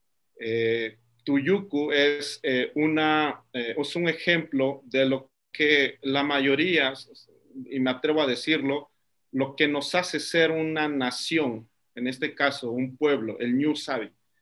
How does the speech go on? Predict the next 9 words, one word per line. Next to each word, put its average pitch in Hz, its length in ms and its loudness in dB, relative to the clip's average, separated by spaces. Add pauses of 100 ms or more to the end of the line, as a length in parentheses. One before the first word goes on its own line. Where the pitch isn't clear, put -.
(460)
Todas 190 200 6
las 175 180 2
comunidades 135 840 0
debieron 139 520 2
en 131 80 -2
su 131 120 -8
momento, 123 800 0
eh, 113 360 -6
tener 139 600 2